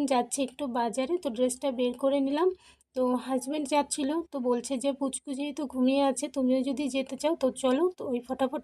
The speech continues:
রেডি হয়ে গেলাম। আর আজকে এই ব্যাগটা বের করেছি, অনেক দিন থেকে এই ব্যাগটা নিই না, তো আজকে নিয়ে নিলাম।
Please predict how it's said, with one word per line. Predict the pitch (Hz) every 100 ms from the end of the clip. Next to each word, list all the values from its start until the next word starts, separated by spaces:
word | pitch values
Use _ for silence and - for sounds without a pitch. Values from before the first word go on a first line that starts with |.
| 262
রেডি | 240 262
হয়ে | 277 285
গেলাম। | 277 294 330
আর | 254
আজকে | 247 - 339
এই | 294
ব্যাগটা | 262 254 254 285
বের | 285
করেছি, | 269 294 269 320
অনেক | 269 285
দিন | 269 302
থেকে | 294 302
এই |
ব্যাগটা | 285 285 - 294
নিই | 277
না, | 277 320
তো | -
আজকে | 254 - 277
নিয়ে | 262 269
নিলাম। | 285 311